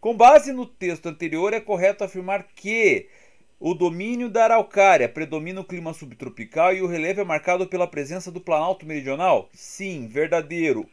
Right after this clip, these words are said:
um mais. Vamos ver as outras aqui. O domínio da pradaria localiza-se no sul do Brasil? Localiza-se. Trata-se do prolongamento dos campos? Sim.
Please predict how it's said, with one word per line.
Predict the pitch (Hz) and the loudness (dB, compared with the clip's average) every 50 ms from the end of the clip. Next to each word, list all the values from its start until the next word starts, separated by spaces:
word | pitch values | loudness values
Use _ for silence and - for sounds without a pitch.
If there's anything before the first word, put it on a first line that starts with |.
| _ | _
um | - 165 175 180 190 202 190 - _ _ | -12 -10 -10 -10 -10 -12 -14 -16 _ _
mais. | 143 143 143 147 160 160 151 131 107 101 98 - | -18 -12 -8 -4 -2 -2 -2 -2 -4 -6 -8 -10
Vamos | 127 139 151 151 139 | -10 -10 -10 -10 -8
ver | 147 160 | -6 -6
as | 160 156 151 | -6 -6 -6
outras | 165 165 160 160 156 151 | -8 -10 -8 -10 -10 -10
aqui. | 156 156 - - 151 127 - - - - - - - _ _ _ _ _ _ _ _ _ - | -12 -12 -12 -12 -12 -12 -14 -14 -18 -20 -20 -20 -20 _ _ _ _ _ _ _ _ _ -12
O | 165 185 | -10 -2
domínio | 165 208 202 202 226 247 254 | 0 0 0 2 0 -4 -2
da | 226 247 233 | 0 0 0
pradaria | - 233 240 240 208 226 220 214 208 202 190 175 160 | 0 0 -2 0 2 2 2 2 2 0 0 0 0
localiza-se | 175 170 175 185 180 185 190 190 190 175 - 175 | 0 -2 -2 -2 -2 -2 -2 -4 -6 -6 -6 -8
no | 170 160 | -12 -12
sul | 147 - 156 147 | -14 -14 -16 -14
do | 143 | -6
Brasil? | 127 127 127 123 123 135 180 185 160 131 | -2 0 0 0 -2 -4 -4 -4 -4 -2
Localiza-se. | 127 131 156 151 - 165 160 160 165 156 131 107 104 98 107 107 | -4 -6 -6 -4 -2 -2 -2 -2 -4 -6 -6 -6 -8 -12 -14 -10
Trata-se | - - 165 185 185 - 170 - 165 | -4 0 0 0 0 -2 -6 -12 -14
do | 156 160 | -16 -12
prolongamento | - 160 160 156 151 156 151 143 143 147 147 143 - 131 | -8 -8 -6 -4 -2 -2 0 0 -2 -2 -4 -8 -10 -12
dos | 120 120 123 120 - | -14 -12 -14 -14 -14
campos? | _ - 175 185 185 160 - - - - _ | _ -4 -2 -2 -2 -2 -4 -8 -16 -20 _
Sim. | - - - - - 175 165 143 110 95 | -20 -20 -20 -16 -14 -12 -10 -10 -12 -14